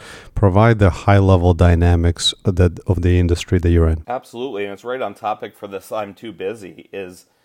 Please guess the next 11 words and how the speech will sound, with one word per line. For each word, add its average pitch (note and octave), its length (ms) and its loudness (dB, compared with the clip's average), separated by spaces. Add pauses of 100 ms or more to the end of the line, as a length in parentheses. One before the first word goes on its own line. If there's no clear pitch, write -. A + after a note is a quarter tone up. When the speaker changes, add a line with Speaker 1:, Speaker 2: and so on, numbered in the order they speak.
(280)
Speaker 2:
you A2+ 120 -16
know, G2+ 100 -8
when, G2+ 300 -12
when G2 500 -14 (240)
twenty C3+ 280 -14
twenty B2 420 -12
was G#2+ 220 -14
first A#2+ 320 -14
hitting B2 460 -10
and, F#2+ 200 -14
and F#2+ 320 -18